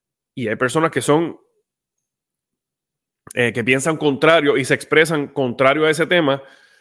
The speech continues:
y la agenda ya está puesta, pues usted tiene que hacer todo lo posible para sacar ese problema del medio y continuar con su agenda. Al igual que Pinochet, por poner un ejemplo, Augusto Pinochet venía, agarraba a la gente, a su, a las personas que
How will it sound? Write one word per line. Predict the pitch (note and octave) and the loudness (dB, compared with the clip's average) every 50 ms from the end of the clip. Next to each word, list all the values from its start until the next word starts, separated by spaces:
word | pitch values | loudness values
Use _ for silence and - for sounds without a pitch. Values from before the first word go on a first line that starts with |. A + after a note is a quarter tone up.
| _ _ _ | _ _ _
y | - C#3+ | -2 0
la | C#3 C3 B2+ | 2 2 2
agenda | B2+ C#3+ D#3 D#3 D#3+ E3 | 2 2 0 2 2 2
ya | E3+ E3 | 2 2
está | E3 - F3+ D#3+ | 2 2 2 2
puesta, | E3+ G3+ G3 F#3 - D3+ A#2+ | 4 4 4 4 2 0 0
pues | B2+ B2+ | 0 -2
usted | A#2 - A#2+ | -2 -2 -2
tiene | G#2+ C3 C3+ C#3+ | 0 0 2 2
que | D3+ | 2
hacer | D3 F3 E3 - | 2 0 0 2
todo | C#3+ C3+ C#3 | 4 6 6
lo | D3 D3 | 6 6
posible | C#3+ D#3 - - G3 G3+ F#3 C#3 | 4 2 0 2 2 4 4 4
para | C3+ B2+ A#2+ | 4 2 2
sacar | - B2+ A2 - A#2+ C3 D3+ | 0 -4 -2 0 0 0 0
ese | D3 - E3 | 0 -2 -2
problema | C3+ D#3+ D#3 D3+ D3+ D#3 E3 F3 | 0 2 2 4 4 4 4 4
del | F3+ F3+ | 2 4
medio | D#3 B2+ B2 C3 D#3 - - _ _ _ _ _ _ _ _ | 2 2 2 2 0 -2 -6 _ _ _ _ _ _ _ _
y | - F3 E3+ | -4 -4 -2
continuar | - E3+ D#3+ D3+ - D3 C3+ C3 C3+ C3+ | 2 2 2 2 2 2 2 2 2 2
con | C#3 B2+ | 0 -2
su | A#2 B2 A2 | -2 -4 -2
agenda. | A#2+ E3+ G3 F3+ A#2+ A2 G2 - _ _ _ _ _ _ _ _ _ _ _ _ _ _ _ _ _ _ _ _ _ _ _ _ _ _ _ _ _ _ | -2 -2 -2 -2 -4 -8 -10 -16 _ _ _ _ _ _ _ _ _ _ _ _ _ _ _ _ _ _ _ _ _ _ _ _ _ _ _ _ _ _
Al | - B2 | -2 0
igual | C3 B2+ B2+ C3 C3 | 2 4 4 4 2
que | B2+ - D#3 D3 C#3+ | 2 4 4 4 4
Pinochet, | C#3+ C#3+ C#3 C3+ - G3 G#3 - - - _ _ _ _ _ _ _ - | 4 2 0 0 0 0 -2 -2 -2 -10 _ _ _ _ _ _ _ -6
por | C3+ B2+ | -4 -4
poner | G#2+ C3 C3 C3+ | -2 0 0 2
un | C#3+ D3 | 4 4
ejemplo, | C#3 E3 E3+ D3+ D3 A#2+ A2+ | 4 2 2 0 -2 -2 -2
Augusto | A2 A2+ A2+ A#2 - B2 | 0 -2 -2 -2 -4 -4
Pinochet | B2 B2+ B2 B2 A#2+ E3 F#3 F3+ D3 | -4 -2 -4 -2 0 0 0 0 2
venía, | D3 D3 C#3+ D#3+ E3+ D#3 | 0 0 2 4 4 4
agarraba | C#3 B2 B2 A#2+ C3 C#3+ D3+ E3 | 4 2 2 2 2 2 4 4
a | |
la | E3 D#3+ | 4 4
gente, | F#3 F#3+ E3+ - E3 D3+ D#3 D3+ _ _ _ - _ _ _ _ _ _ _ _ _ | 2 2 0 0 0 0 0 -2 _ _ _ -20 _ _ _ _ _ _ _ _ _
a | - B2+ C3 | -2 -2 -2
su, | B2 - - | -2 -2 0
a | - B2+ B2 | 2 4 4
las | A#2+ - | 4 2
personas | C3 A2+ C3+ C#3 D3 C3+ | 0 -2 0 0 0 2
que | D#3+ D3 C3 | 2 0 0